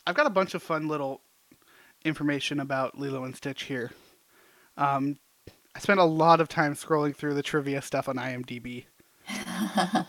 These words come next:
Speaker 1: Just 'cause it's fun. Um,
Speaker 2: It is fun.
Speaker 1: my favorite thing to point out is there's a bunch of, uh... Actually, sorry, this is one of two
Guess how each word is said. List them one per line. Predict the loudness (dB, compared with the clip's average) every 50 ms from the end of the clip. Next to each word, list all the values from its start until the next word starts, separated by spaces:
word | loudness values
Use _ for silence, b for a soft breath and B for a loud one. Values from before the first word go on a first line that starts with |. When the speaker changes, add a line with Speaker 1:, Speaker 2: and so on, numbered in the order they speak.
| -8 -16 -18 -20 -20 -20 _ _ _ _ _ _ _ _ B B B B B B -18 -18 B _
Speaker 1:
Just | -10 -10 -8 -6
'cause | -6 -8 -8
it's | -8 -10 -10
fun. | -8 -6 -6 -6 -6 -6 -10 -14 _ _ _
Um, | -2 0 0 0 0 -2 -6 -6 -6 -4
Speaker 2:
It | -2 -2
is | -2 -2 -4
fun. | -4 -4 -2 -2 -2 -4 -4 B B B B B B B B B B B -4
Speaker 1:
my | -4 0
favorite | 2 2 2 2 2 2
thing | 4 4 2
to | 2
point | 2 0 0 0 0
out | 0 -2 -2 -2 -4
is | -6 -8 -8 -6
there's | -4 -2 -2 -2 -2 -6
a | -8 -8 -8 -14 _ _
bunch | -8 -4 -2 -2 -2 -2 -4 -8 -10
of, | -6 -4 -2 0 0 0 -2
uh... | -2 -2 0 0 -2 -2 -4 -6 -10 -16 _ _ _ _ _ _ _ b b b b b b b b b b b _ _ _ _ _ _ _ _ _ _ _ _ _ _ _ _ b b b b b b b
Actually, | 0 0 2 0 0
sorry, | 6 8 8 8 8
this | 6 2 0
is | 0 0 4
one | 6 6 6 6
of | 4 0 -2 -4 -6 -10
two | -10 -4 0 0 0 0 0